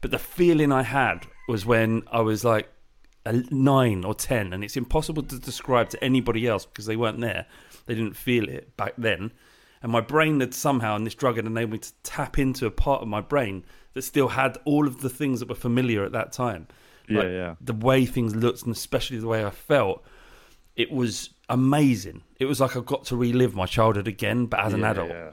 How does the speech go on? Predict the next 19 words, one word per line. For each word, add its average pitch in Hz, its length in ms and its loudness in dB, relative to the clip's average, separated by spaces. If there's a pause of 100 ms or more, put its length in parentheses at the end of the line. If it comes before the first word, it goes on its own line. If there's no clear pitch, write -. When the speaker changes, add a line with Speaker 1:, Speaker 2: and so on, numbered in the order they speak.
Speaker 1:
And, 113 140 0
and 107 260 -2
in 117 200 4
that 110 120 0
moment, 110 400 -2
it 104 80 -4
was, 104 260 -8
it 127 120 -2
was 120 120 -6
fantastic. 104 680 -4
I 107 140 4
also, 117 500 4 (800)
later 110 720 2 (120)
in 107 180 -2
the 101 80 -2
trip, - 420 -4
went 107 160 0
outside 101 680 0 (100)
and 98 340 -6